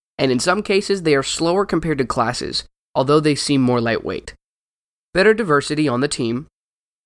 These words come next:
Better TypeScript support. In particular, official definitions should be released and built into Create React app. I'm personally all for this one.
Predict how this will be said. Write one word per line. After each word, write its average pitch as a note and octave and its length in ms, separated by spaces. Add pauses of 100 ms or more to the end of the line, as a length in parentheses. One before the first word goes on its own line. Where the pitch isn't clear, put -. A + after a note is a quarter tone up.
(100)
Better B2+ 320
TypeScript - 560
support. G#2 460 (300)
In D3+ 100
particular, D3+ 560
official E3 360
definitions D3 600
should C3 140
be B2+ 100
released A#2+ 420
and A#2+ 220
built C3 280
into C3+ 280
Create B2+ 500
React A#2 400 (100)
app. - 300 (560)
I'm G3+ 160
personally F3 460
all C3 200
for - 140
this A2 220
one. - 240